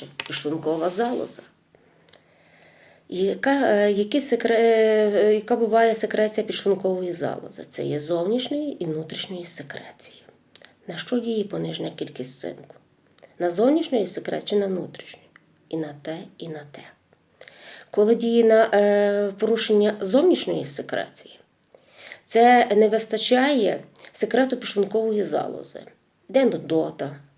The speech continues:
блювота, важкість, біль в шлунку, біль в кишківнику, е, стілець з зловонним запахом, який не тоне.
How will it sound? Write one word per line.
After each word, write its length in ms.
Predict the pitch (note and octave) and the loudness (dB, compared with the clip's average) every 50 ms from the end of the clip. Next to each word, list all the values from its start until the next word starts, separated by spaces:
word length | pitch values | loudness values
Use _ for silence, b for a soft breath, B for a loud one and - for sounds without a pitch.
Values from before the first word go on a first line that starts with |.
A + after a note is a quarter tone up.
| _ - | _ -10
блювота, 840 | F3+ G#3+ A#3 A#3+ G3 D#3+ D3+ D3 C#3+ C#3+ B2+ - - - C3+ A2+ - - - | -4 -2 -2 -2 -2 -2 -2 -2 -2 -2 -4 -6 -8 -8 -8 -8 -10 -14 -16
важкість, 840 | E3+ E3+ E3 E3+ E3 D#3+ D3 - - - - - C#3+ C#3 - B B B B B - | -16 0 2 2 4 4 2 -2 -6 -10 -12 -14 -14 -14 -14 B B B B B -16
біль 340 | D3 D3 G3 G3 A3 G#3 | -6 -2 0 0 0 0
в 40 | - | -2
шлунку, 640 | - - - A3+ G#3 F#3+ F3+ F3 E3 E3 E3 F3+ F3+ | -6 -4 -2 0 0 0 0 0 -2 -2 -4 -4 -4
біль 240 | E3 D#3 G#3+ A3 G#3+ | -2 -4 -4 -4 -4
в 40 | - | -4
кишківнику, 1120 | - A#3 - - - - A3+ G#3+ G#3 G3 F#3+ F#3 F#3 - - A#2+ A2+ A#2 A2+ - - - - - _ _ B B B B B B B B B B B - | -4 -2 -2 -4 -4 -2 0 2 2 2 2 0 -2 -4 -6 -2 -2 -2 -2 -2 -6 -10 -12 -16 _ _ B B B B B B B B B B B -2
е, 260 | F3+ F3+ F#3 F#3 F3 | 0 2 4 2 2
стілець 640 | F3 - - B3+ A#3+ A#3+ A#3+ A#3 A#3 A#3 A#3 - - - _ _ _ | 0 2 2 4 6 8 8 8 8 6 0 -6 -12 -16 _ _ _
з 80 | - - | -6 0
зловонним 480 | G#3+ A3 G3 A3 A3 G#3+ G#3+ G#3 G3+ F#3+ | 2 2 4 6 6 6 6 6 4 4
запахом, 500 | G3 G#3+ G3+ G3+ - - - G3+ G3 F#3 | 2 0 0 -2 -6 -6 -4 -2 -2 -2
який 340 | F#3 F#3 - - G#3 G#3+ | -2 -4 -6 -2 0 2
не 140 | G#3 G#3+ A3 | 2 2 0
тоне. 640 | - - - D#3+ C#3+ C#3 C#3 C3+ C#3 D#3+ - - | -2 -6 -6 -6 -6 -6 -8 -8 -10 -12 -16 -20